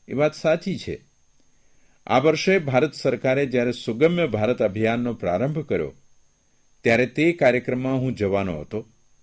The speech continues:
પરંતુ તમિલનાડુના કેટલાક જિલ્લાઓમાં અને ખાસ કરીને ચેન્નાઈમાં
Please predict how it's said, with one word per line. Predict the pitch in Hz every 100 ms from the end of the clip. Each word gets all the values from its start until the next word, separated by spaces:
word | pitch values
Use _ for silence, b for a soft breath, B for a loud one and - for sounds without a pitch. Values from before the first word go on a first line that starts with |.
| _ _ _
પરંતુ | - 123 135 147
તમિલનાડુના | - 120 151 165 147 156 147
કેટલાક | 151 147 127 127
જિલ્લાઓમાં | 110 120 113 127 127 104
અને | 107 117
ખાસ | - 117
કરીને | - 113 117 120
ચેન્નાઈમાં | 113 110 110 147 165 107 98 -